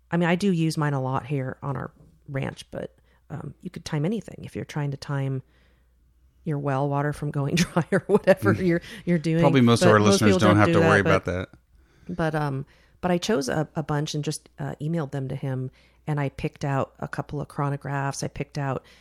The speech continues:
Speaker 1: some, um, really versatile colors like a white dial or silver or even a black dial. But m-, I think the watches that I have are like a s-, that are more neutral colors you can wear with anything,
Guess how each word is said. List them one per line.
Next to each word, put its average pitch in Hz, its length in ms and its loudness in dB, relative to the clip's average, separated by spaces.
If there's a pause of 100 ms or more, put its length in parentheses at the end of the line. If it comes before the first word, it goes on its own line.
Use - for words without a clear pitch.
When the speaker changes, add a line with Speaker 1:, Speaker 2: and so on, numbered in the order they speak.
(140)
Speaker 1:
some, 139 400 -4 (240)
um, 139 440 -8 (180)
really 185 260 0
versatile 160 440 -2
colors 151 500 -4
like - 180 -4
a - 120 -6
white 147 320 -4
dial 143 280 -4
or 139 80 -2
silver 143 600 -2 (260)
or - 120 -4
even 156 260 0
a 139 60 -4
black 139 360 -6
dial. 156 320 -2
But 156 240 -8
m-, 180 120 -8 (140)
I 196 60 -4
think 208 340 -6 (580)
the 185 80 -4
watches 196 380 -4
that 190 100 -2
I 180 60 -2
have 175 220 -2
are 165 80 -2
like 156 160 -4
a 160 100 -6
s-, - 180 -6
that 156 120 -2
are 143 320 -2
more 160 200 0
neutral 156 340 -2
colors 156 360 -4
you 160 60 -8
can 147 160 -6
wear 143 140 -4
with 143 120 -6
anything, 220 560 -6